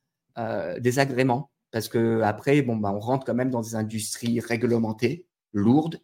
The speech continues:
et on ne peut pas opérer aussi simplement dans cet espace. Donc, euh, le poc a fonctionné, là, on est en attente de pouvoir le relancer comme il faut.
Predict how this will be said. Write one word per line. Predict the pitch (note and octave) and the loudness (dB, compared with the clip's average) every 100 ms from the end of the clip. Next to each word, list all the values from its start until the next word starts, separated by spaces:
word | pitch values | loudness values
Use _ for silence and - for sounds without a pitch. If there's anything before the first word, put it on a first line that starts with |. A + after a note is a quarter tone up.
| - | 0
et | A#2+ | 2
on | A#2 | 4
ne | A#2+ | 2
peut | A2 A#2 | 2 0
pas | - B2+ C3 A#2+ - A2+ - _ _ - | 2 4 6 4 2 0 -8 _ _ 0
opérer | B2 B2 B2 A#2+ D3 C#3+ - - | 0 6 6 8 6 6 0 -4
aussi | A#2 - | -4 -4
simplement | B2+ - C3+ B2+ A#2+ B2+ C#3+ | -6 -2 0 2 2 2 0
dans | B2 A#2+ | 0 -2
cet | B2+ B2 A2+ | -2 -4 -4
espace. | A2+ - - - - _ _ _ - | -4 -6 -8 -10 -12 _ _ _ -12
Donc, | A2 A#2 B2 A#2+ - _ _ - | -2 0 0 -4 -18 _ _ -2
euh, | A2 G#2+ G#2+ | 2 4 2
le | A2 B2 C#3+ | 2 4 4
poc | C#3+ C3+ | 4 2
a | G#2 | -2
fonctionné, | A2+ G#2+ B2 D#3 | -4 -2 -2 0
là, | C#3+ C3 | 0 0
on | B2+ | 0
est | |
en | A#2 | 0
attente | A2 G#2 C3+ | 0 -2 -4
de | A#2+ | -4
pouvoir | G#2 A2 A#2+ | -6 -6 -4
le | A2+ | -4
relancer | G#2+ G2+ G2 C3 | -4 -4 -4 -6
comme | B2+ G#2 | -4 -8
il | G2+ | -8
faut. | - | -12